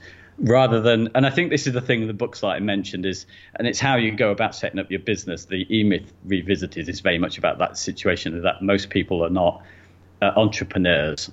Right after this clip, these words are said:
as such. What they are is people who have a skill and say, "Well, I can do this for my own business," and they go and take their skill and they work, but they end up hitting a problem because if work increases and they do well out of their good work,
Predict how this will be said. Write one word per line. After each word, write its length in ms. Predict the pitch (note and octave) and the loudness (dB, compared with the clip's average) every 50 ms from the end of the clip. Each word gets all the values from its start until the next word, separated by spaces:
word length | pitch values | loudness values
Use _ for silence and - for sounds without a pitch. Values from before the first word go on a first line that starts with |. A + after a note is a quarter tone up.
| - - - - | -16 -20 -8 -4
as 120 | - E2+ - | -4 -4 -2
such. 460 | - - G2 - - - - - - - - - | 0 2 2 0 0 -4 -6 -8 -8 -12 -8 -2
What 160 | - G2 - | 0 0 2
they 120 | F#2 F#2 F2 | 2 2 4
are 260 | F2 F2 E2+ E2 E2 | 4 4 2 2 0
is 140 | E2 D#2+ - | -2 -4 -8
people 500 | - - - F#2+ F2+ - F#2 F2+ E2+ - - | -8 -4 -4 -4 -2 0 -2 -2 -2 -2 0
who 260 | G#2 F#2 F2 E2+ F2 - - - - - - | 0 0 0 0 -4 -6 -12 -20 -20 -10 -4
have 200 | - A#2+ - - | -2 -2 0 0
a 80 | A2+ | -2
skill 380 | G#2+ - - - A2+ F#2+ E2 E2+ | -4 -2 -2 0 0 0 0 -2
and 80 | F#2 F#2+ | -6 -4
say, 280 | - G2+ F2 D#2+ D2 - | -2 -2 -2 -2 -2 -4
"Well, 120 | - A#2 | -2 0
I 80 | A#2 A#2+ | 0 0
can 240 | B2+ - G2 D#2 - - _ _ - - - - - _ - | 0 -2 -8 -8 -8 -12 _ _ -20 -20 -20 -20 -20 _ -6
do 140 | - F#2+ E2 | -6 -4 -4
this 220 | D2 - - - | -4 -8 -10 -10
for 140 | - - F2+ | -8 -8 -6
my 140 | F2 E2 E2 | -4 -4 -4
own 100 | D#2+ E2+ | -4 -2
business," 500 | E2+ G#2+ G2+ - D2+ C#2+ D2 - - - - - | -2 -2 -2 -2 -4 -8 -8 -8 -10 -14 -12 -10
and 140 | E2 E2+ E2 | -8 -6 -6
they 60 | E2+ | -4
go 260 | E2+ F#2+ F2+ E2+ E2 - - - - - - - - - | -2 0 0 0 -2 -4 -8 -20 -20 -20 -20 -20 -12 -6
and 100 | - F2 - | -6 -4 -2
take 200 | - A#2 - - | 0 -2 -2 -2
their 80 | D#2+ | -4
skill 500 | - - - - F2 E2 D#2 D#2 D#2+ - - - _ - | -6 -6 -4 -2 -2 -2 -2 -4 -6 -10 -14 -18 _ -10
and 140 | D#2 D#2+ D#2+ | -8 -6 -4
they 80 | E2+ | -4
work, 420 | E2+ F2 A2+ G#2 E2 D2+ - - - - | -2 2 2 2 2 2 -2 -8 -10 -8
but 140 | - E2 - | -6 -4 0
they 160 | F2 E2+ F2 | 0 2 2
end 180 | F#2 F#2+ F2+ F#2+ | 2 2 2 0
up 280 | F#2+ F2 - - - - | -2 -2 -4 -8 -12 -6
hitting 300 | - A#2 A2+ - A2+ G2 | -4 -2 0 2 2 0
a 40 | F2 | 0
problem 560 | - - A#2+ G#2+ - F2 E2+ D#2+ D#2 D#2+ - - - - - - - - - | 0 0 0 0 0 0 -4 -4 -4 -6 -10 -12 -20 -20 -20 -20 -20 -10 -6
because 460 | - G2+ - - G#2 F#2 F2 - - - - _ _ _ _ _ - | -6 -4 -2 0 0 0 0 -2 -6 -14 -18 _ _ _ _ _ -6
if 120 | - G2 - - - - _ _ _ - | -6 -6 -6 -8 -14 -14 _ _ _ 0
work 260 | - A2+ F#2+ F2+ - | 2 2 2 2 0
increases 520 | F#2+ E2 - - B2 B2 A#2+ - B2 G#2+ - | -6 -6 -2 0 2 2 2 2 0 0 2
and 80 | G#2 | 2
they 80 | F#2 E2+ | 2 2
do 200 | E2 - F#2+ F2+ | 2 2 2 2
well 200 | F2 F#2+ F#2+ F#2 | 4 4 4 4
out 120 | F2 E2+ - | 2 0 0
of 100 | - - | 0 -2
their 100 | F2+ E2+ | -2 0
good 220 | - G#2 F2+ - | 0 0 -2 0
work, 340 | F#2 F#2 F2+ F#2 - - - | 0 0 0 0 0 -2 -10